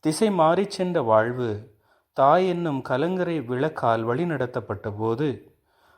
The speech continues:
பலரின் வாழ்வையும் மாற்றம் காண வைத்தது. இன்று நம் எல்லோரின் வாழ்வும் ஏதோ ஒரு காரணத்தால் பாதை மாறி செல்கின்றது. இந்த பாதை மாறிய வாழ்வு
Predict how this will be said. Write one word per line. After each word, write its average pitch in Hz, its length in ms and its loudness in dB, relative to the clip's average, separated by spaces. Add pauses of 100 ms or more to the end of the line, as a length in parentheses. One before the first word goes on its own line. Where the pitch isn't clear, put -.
பலரின் 143 600 2
வாழ்வையும் 127 1000 -2
மாற்றம் 143 440 -2
காண 107 360 -2
வைத்தது. 107 720 -8 (540)
இன்று 151 720 -2 (400)
நம் 151 180 -2
எல்லோரின் 202 560 0
வாழ்வும் 117 720 -2 (400)
ஏதோ 190 400 0
ஒரு 180 240 0
காரணத்தால் 117 1040 -4 (340)
பாதை 202 360 4
மாறி 131 340 -6 (120)
செல்கின்றது. 107 520 -8 (580)
இந்த 123 280 -2
பாதை 135 380 2
மாறிய 160 400 -2
வாழ்வு 120 720 -4